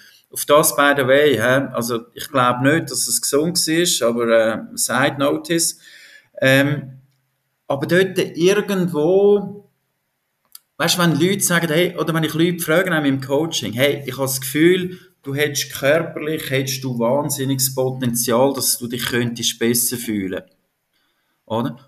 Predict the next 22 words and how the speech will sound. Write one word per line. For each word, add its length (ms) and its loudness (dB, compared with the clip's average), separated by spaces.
Und 120 -6
dann 100 -2
sagen 260 2
mir 120 0
die 120 -2
Leute, 200 -4
ja, 120 0
weisst, 220 2
ich 160 -4
würde 220 4
ja 60 2
gerne, 300 2
aber 120 -2
ich 100 -6
habe 180 -2
keine 200 -6
Zeit. 540 -8
Und 100 -6
wenn 140 4
wir 200 4
würden 280 6
anfangen 1000 0